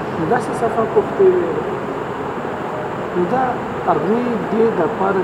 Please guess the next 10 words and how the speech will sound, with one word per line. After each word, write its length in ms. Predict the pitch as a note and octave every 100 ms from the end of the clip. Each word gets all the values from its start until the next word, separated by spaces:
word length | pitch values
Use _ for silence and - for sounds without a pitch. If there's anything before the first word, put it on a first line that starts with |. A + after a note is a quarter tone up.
| -
ټرین 240 | D#3 C3+ C3+
کړي 220 | G3+ G#3+ F#3
دي 80 | C#3 -
خلک 280 | C3+ - G#2+ - - - - - - - - - - - - - - - - - -
چې 100 | - D3
د 40 | C#3+
جومات 420 | C#3+ D#3+ F3+ F3+ E3+
امام 260 | D3 D#3+ F3+ F#3
بدنام 460 | F#3 E3+ E3+ D#3+ D#3
کړي. 140 | -